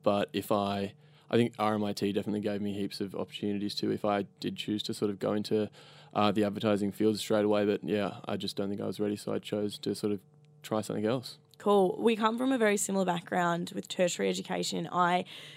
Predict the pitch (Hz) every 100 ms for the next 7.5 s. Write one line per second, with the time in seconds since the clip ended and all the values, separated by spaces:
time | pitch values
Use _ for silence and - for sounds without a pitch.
0 | - 220 220 208 220 214 220 - 202 190
1 | 185 180 170 - 185 185 175 175 170 -
2 | 180 175 - - - 196 185 - 190 -
3 | 196 226 202 196 185 180 170 165 - -
4 | 165 - - 185 175 175 165 156 160 165
5 | 151 143 - - 147 143 - 151 294 -
6 | - - - 240 247 233 214 202 196 185
7 | 185 175 180 180